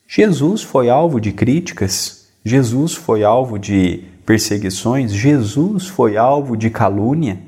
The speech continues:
Jesus foi alvo de incompreensão pelos doze que o acompanharam. Imagina nós que somos ainda falíveis.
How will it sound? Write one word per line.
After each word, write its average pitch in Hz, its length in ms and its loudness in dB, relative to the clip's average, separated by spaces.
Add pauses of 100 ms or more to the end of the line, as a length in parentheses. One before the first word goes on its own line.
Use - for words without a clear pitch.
(160)
Jesus 156 560 2
foi 117 260 0
alvo 147 280 2
de 127 100 -6
incompreensão 131 800 0
pelos 196 340 0
doze 160 440 0
que - 100 -4
o 139 80 6
acompanharam. 127 760 0 (500)
Imagina 208 380 2
nós 101 340 2
que - 80 -6
somos 107 420 -2
ainda 104 240 0
falíveis. 95 1040 -4